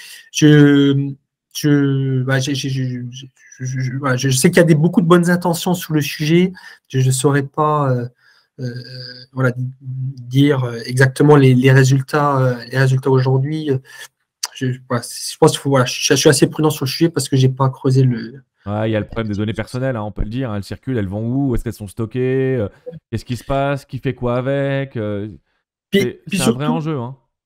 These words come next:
Speaker 1: ouais, et puis surtout, tu vois, s'il y a des vraies situations de, de détresse, euh, des gens qui sont vraiment en instabilité, euh, psychique, psychologique, faut quand même pas se louper.
Speaker 2: Ouais, il y a des gens qui vivent des drames, c'est vrai.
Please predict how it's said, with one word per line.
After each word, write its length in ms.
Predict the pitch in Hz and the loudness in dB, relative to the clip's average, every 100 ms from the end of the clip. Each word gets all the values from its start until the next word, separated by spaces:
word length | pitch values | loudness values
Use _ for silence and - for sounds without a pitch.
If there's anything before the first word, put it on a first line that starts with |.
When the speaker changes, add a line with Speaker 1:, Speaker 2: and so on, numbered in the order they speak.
| _ | _
Speaker 1:
ouais, 180 | 185 214 | 6 6
et 40 | |
puis 120 | 208 | 6
surtout, 360 | 175 196 - 214 | 2 0 2 0
tu 100 | 214 | 2
vois, 100 | 196 | 2
s'il 220 | 185 175 | 2 2
y 80 | 170 | 4
a 60 | 160 | 4
des 100 | 160 | 4
vraies 160 | 170 | 2
situations 580 | 180 - 185 175 - 185 | -2 -2 0 0 0 0
de, 360 | 156 147 143 139 | 0 2 2 0
de 180 | 135 143 | 0 0
détresse, 600 | 160 156 175 175 - - | -2 -2 -4 -2 -6 -8
euh, 760 | 139 131 127 123 120 123 123 139 - - _ | -6 -4 -4 -6 -8 -10 -10 -12 -14 -20 _
des 80 | - | -6
gens 120 | 156 | -6
qui 120 | - | -2
sont 80 | 139 | 0
vraiment 260 | 139 143 | 0 2
en 100 | 151 | 0
instabilité, 920 | 147 135 151 143 143 - - 156 147 131 | 0 -2 -2 -2 -4 -12 -2 2 4 2
euh, 340 | 123 120 123 123 | 0 -6 -10 -12
psychique, 460 | - 139 - 165 170 | -8 -6 -2 -2 -4
psychologique, 840 | - 135 139 139 147 180 180 - _ - - _ _ - | -8 -4 0 2 2 2 0 -10 _ -20 -20 _ _ -10
faut 120 | 127 | 0
quand 100 | 151 | 2
même 80 | 151 | 4
pas 100 | 160 | 0
se 140 | - | 0
louper. 260 | 160 165 - _ _ - - - | 0 -2 -2 _ _ -16 -12 -8
Speaker 2:
Ouais, 120 | 123 135 | -4 -2
il 20 | |
y 40 | |
a 40 | 131 | -2
des 80 | |
gens 100 | 123 | -4
qui 100 | 135 | -8
vivent 140 | 117 110 | -8 -6
des 80 | 110 | -6
drames, 220 | 107 104 | -6 -10
c'est 100 | 104 | -12
vrai. 140 | 92 | -14